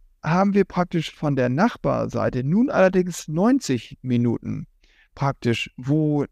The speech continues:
äh, der Brand nicht durchgehen darf. Das heißt, die Wand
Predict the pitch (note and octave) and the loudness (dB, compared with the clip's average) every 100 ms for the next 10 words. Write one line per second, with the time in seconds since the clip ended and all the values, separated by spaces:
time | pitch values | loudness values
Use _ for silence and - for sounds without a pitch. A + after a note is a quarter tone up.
0 | - C#3 C3 C3 B2 A#2+ - E3 D#3+ C3+ | -2 0 2 0 0 -2 -6 -10 0 0
1 | A2+ A#2+ D#3 D#3+ - D3+ - D#3 E3+ D#3 | 0 -2 0 0 0 -2 0 0 2 0
2 | - C#3 B2+ A#2+ A2 G#2+ _ - A#2 A2 | -2 -2 0 0 -4 -10 _ -2 -2 -2
3 | G#2+ _ - C#3 - D#3 D#3 - C3 A#2+ | -8 _ -4 -4 0 0 0 -2 -4 -4
4 | A#2 C#3+ E3+ E3+ - | 0 0 2 -2 -8